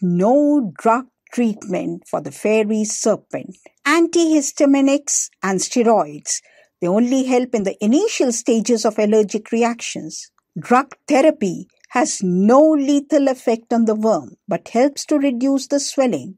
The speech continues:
and also in removing the worm easily by surgical methods.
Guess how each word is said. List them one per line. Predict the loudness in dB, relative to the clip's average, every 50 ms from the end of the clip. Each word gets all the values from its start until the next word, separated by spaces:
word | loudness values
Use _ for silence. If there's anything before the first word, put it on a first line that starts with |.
| _ -4
and | 0 2 4
also | 6 6 4 2 0 -2 -2 -2 -2 -2
in | -4 -4 -4
removing | -2 0 0 2 4 4 4 4 4 4 4
the | 4 2
worm | 2 2 0 0 0 -2 -8 -12 -14 _ _ -2
easily | 0 2 2 0 0 -2 0 0 0 -2 -4 -8 _ _ _ _ -20 -6 -2
by | 0 0 0
surgical | 0 2 4 4 4 4 0 -4 -4 -2 -2 -2
methods. | -2 -2 -2 -4 -4 -6 -10 -12 -10 -10 -10 -10 -10